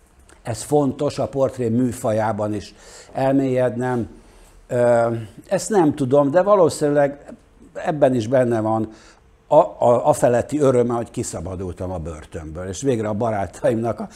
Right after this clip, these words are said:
szemébe nézhetek, és lerajzolhatom, és lefesthetem őket,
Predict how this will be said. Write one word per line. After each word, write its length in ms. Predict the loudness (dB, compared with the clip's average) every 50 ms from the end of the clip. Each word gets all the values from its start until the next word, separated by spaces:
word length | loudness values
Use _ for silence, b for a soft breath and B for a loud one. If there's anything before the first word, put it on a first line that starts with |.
| B B B B
szemébe 540 | B -2 -2 0 0 2 0 0 -2 -2 -2
nézhetek, 560 | -2 -2 -2 -2 -2 -4 -4 -4 -6 -8 -8
és 120 | -8 -6
lerajzolhatom, 920 | -2 0 0 0 0 0 -2 -2 -2 -4 -4 -4 -6 -8 -8 -8 -8 -8 -8
és 160 | -8 -8 -8
lefesthetem 760 | -6 -8 -8 -8 -10 -12 -12 -12 -14 -14 -12 -8 -8 -6 -4
őket, 480 | -2 -2 -2 0 0 0 0 0 -2